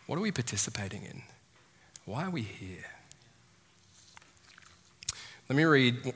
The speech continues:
one Corinthians twelve, verse twenty-seven and twenty-eight. Paul says this, "Now you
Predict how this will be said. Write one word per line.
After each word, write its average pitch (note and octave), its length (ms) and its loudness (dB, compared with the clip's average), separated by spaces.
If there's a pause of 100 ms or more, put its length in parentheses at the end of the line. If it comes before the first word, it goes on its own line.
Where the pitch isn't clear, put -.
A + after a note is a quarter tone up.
(140)
one A#2 180 4
Corinthians A2+ 460 2
twelve, G#2+ 720 -2
verse - 480 0
twenty-seven G2+ 760 -4
and G2 220 -2 (120)
twenty-eight. F2 460 -6 (180)
Paul G#2+ 180 -4
says F2+ 260 0
this, - 380 0 (3000)
"Now B2+ 160 6
you D3 680 6